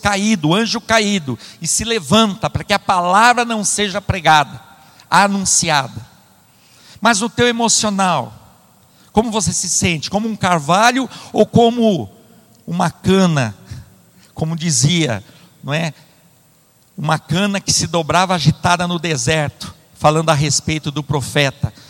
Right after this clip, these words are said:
que veio anunciar arrependimento. Como você se sente?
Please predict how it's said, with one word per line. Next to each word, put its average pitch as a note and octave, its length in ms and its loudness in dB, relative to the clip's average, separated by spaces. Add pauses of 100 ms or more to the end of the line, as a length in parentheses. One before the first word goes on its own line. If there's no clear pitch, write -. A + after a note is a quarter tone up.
(140)
que D3+ 140 -6
veio D#3 240 0
anunciar D3+ 440 0
arrependimento. C#3+ 1040 -6 (1600)
Como A3 200 -2
você G#3+ 240 2
se - 160 -2
sente? - 600 -2